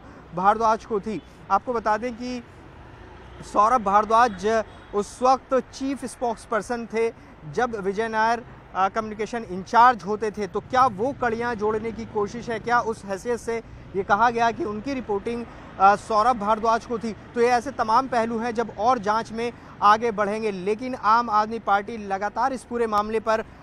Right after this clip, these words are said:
आक्रामक है। केंद्र सरकार को लेकर, अ, केंद्र सरकार पर, अ, इससे पहले भी जब चार दिन, अ, पहले अरविंद केजरीवाल को कोर्ट में पेश किया गया तो उन्होंने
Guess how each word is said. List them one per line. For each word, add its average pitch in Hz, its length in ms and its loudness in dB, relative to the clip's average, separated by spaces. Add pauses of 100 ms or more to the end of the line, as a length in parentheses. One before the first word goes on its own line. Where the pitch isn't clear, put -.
(100)
आक्रामक 233 540 4
है। 247 240 -2
केंद्र 214 300 -6
सरकार 214 460 2
को 247 120 -4
लेकर, 220 280 -4
अ, 202 80 -2
केंद्र 208 240 -6
सरकार 220 400 0
पर, 240 200 -2 (340)
अ, 196 60 -2
इससे 214 180 -2
पहले 226 280 0
भी 233 80 -4
जब 220 320 -2
चार 214 340 2
दिन, 233 240 -6
अ, 208 140 2
पहले 220 400 -2
अरविंद 214 300 -4
केजरीवाल 214 520 2
को 220 120 -6
कोर्ट 254 340 -2
में 254 140 -6
पेश 220 260 -6
किया 214 220 -4
गया 202 260 -2
तो 247 120 -8
उन्होंने 214 500 -4